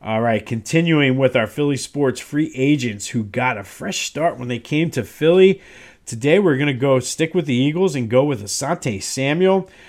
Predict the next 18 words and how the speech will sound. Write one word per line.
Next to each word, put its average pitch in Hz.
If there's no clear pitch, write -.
Before 175
he 185
came 202
to 170
Philly, 139
yes, 135
he 143
played 135
in 135
the 120
Super 131
Bowl 120
on 113
that, 107
uh, 92
the 113
undefeated 120
team, 104